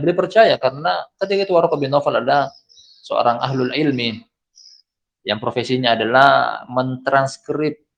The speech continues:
Injil dari bahasa Ibrani ke dalam bahasa Arabi. Artinya dia punya pengetahuan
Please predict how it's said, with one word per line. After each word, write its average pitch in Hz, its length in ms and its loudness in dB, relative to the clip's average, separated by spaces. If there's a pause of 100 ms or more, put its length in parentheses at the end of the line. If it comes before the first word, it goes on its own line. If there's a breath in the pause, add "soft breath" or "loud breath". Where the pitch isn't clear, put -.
(140)
Injil 127 560 0
dari 104 240 -2
bahasa 135 320 2
Ibrani 147 560 2
ke - 160 -10
dalam 120 240 2
bahasa 113 480 0 (100)
Arabi. 123 380 2 (1040)
Artinya 135 400 0
dia 156 80 0
punya 170 160 2
pengetahuan 170 640 2